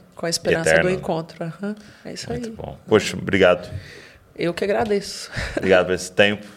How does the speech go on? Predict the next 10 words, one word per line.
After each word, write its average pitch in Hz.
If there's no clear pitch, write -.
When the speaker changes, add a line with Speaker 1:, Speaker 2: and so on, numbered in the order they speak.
Speaker 2:
Obrigado 85
por 82
abrir 80
o 80
coração. 92
Obrigado 82
pelas 78
lágrimas. 95
Speaker 1:
<laughs> 214
Speaker 2:
É, 80